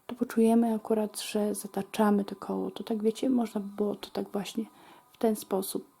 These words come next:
wytłumaczyć, że się kręcimy w kółko, tak? Powracamy jakby do punktu wyjścia. Wyobraźcie sobie to koło. Tego dnia, kiedy wypada nam ta karta, to jest tak, jakbyśmy się czuli, że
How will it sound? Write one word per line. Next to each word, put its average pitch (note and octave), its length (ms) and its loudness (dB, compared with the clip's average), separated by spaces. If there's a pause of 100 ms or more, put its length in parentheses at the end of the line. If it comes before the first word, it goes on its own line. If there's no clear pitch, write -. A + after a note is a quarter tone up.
wytłumaczyć, G3 680 -4
że G3 80 -8
się - 140 -6
kręcimy G#3 480 0
w - 100 -12
kółko, G#3 460 -2
tak? B3 360 -4 (440)
Powracamy A#3 600 6
jakby G#3+ 180 2
do G3 100 0
punktu G#3+ 480 0
wyjścia. G3+ 380 0
Wyobraźcie G#3 600 -2
sobie G#3 300 -8
to G#3 160 -12
koło. G#3 340 -10 (540)
Tego A#3 200 4
dnia, A3+ 300 8
kiedy A#3+ 240 -2
wypada G#3+ 440 -4
nam G3+ 200 2
ta G#3 120 -10
karta, A3+ 500 -2 (420)
to A#3+ 100 2
jest - 120 0
tak, B3+ 140 6 (140)
jakbyśmy A#3 440 4
się A3+ 160 0
czuli, B3 440 8
że A#3+ 300 0